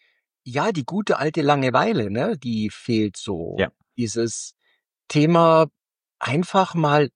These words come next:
Speaker 1: irgendwo zu sitzen und in die Landschaft zu schauen.
Speaker 2: Ja.
Speaker 1: Und, äh, so wie es so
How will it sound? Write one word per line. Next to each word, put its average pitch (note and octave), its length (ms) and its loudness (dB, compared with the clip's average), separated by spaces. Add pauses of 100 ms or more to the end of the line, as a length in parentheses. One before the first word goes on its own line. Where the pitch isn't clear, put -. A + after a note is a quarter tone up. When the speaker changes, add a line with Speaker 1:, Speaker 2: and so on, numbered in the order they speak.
Speaker 1:
irgendwo E3+ 420 2
zu D3+ 220 -4
sitzen D#3+ 600 -2
und D#3+ 280 -4
in D3+ 140 -2
die D#3+ 100 -4
Landschaft A2+ 680 -2
zu - 160 -14
schauen. - 540 -6 (1500)
Speaker 2:
Ja. G#2+ 100 2
Speaker 1:
Und, A#2 340 0
äh, A#2+ 160 4
so C3+ 200 -2
wie D3+ 60 4
es - 80 -2
so D3 80 -4